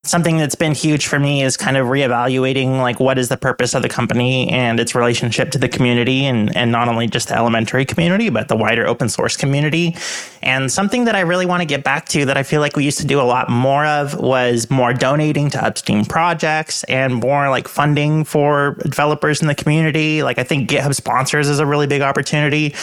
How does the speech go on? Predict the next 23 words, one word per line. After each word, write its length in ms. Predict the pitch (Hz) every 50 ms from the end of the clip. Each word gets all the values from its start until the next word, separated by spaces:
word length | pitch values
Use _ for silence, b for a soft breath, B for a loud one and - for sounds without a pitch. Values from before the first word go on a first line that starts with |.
| B B B B B B B
So, 400 | - 135 127 127 127 127 123 117
um, 400 | 113 123 123 123 120 117 117 113
I 80 | 123
think, 320 | 120 - 208 185 - - -
like, 400 | 139 135 135 131 120 - - _
that's 460 | - 143 135 156 143 170 - - -
kind 200 | - - 170 170
of 120 | 170 160 143
the 80 | 143
role 240 | 135 127 131 131 131
that 120 | 127 127 127
I 60 | 131
want 320 | 127 120 123 120 - _
the 100 | - 135
company 480 | - - - 135 120 139 139 135 135 127
to 100 | 131 123
take, 400 | 120 - - 131 123 127 120 -
is 360 | - - 120 123 120 117 -
more 380 | - 123 123 120 123 120 117 117
like 220 | 107 113 107 - -
a 80 | 113 107
support 640 | - - - 120 - - - 117 113 107 - -
role. 360 | - - 92 - - - -